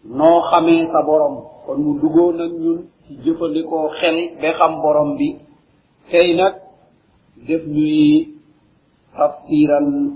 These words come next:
baatu ar-rabb. Mu ne boo déggee ar-rabb, Huwa al-ma'bud. Mooy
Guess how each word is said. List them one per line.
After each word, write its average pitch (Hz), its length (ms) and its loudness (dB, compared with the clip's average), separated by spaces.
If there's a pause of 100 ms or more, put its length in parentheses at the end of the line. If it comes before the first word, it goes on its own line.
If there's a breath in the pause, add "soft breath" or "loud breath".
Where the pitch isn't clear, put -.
baatu 139 640 -2 (120)
ar-rabb. 170 400 2 (2250)
Mu 131 120 0
ne 180 140 4
boo 185 200 4
déggee 185 440 0
ar-rabb, 175 840 0 (960)
Huwa 170 220 4
al-ma'bud. 123 760 -4 (1900)
Mooy 302 540 4